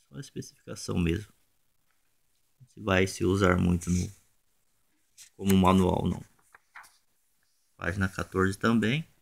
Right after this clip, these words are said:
do modo digital, ó, especificações técnicas,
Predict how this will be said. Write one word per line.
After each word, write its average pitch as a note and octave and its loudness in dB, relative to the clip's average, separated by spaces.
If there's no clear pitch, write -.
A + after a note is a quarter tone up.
do G2+ -16
modo F#2 -4
digital, G#2 -2
ó, - -8
especificações - -16
técnicas, - -16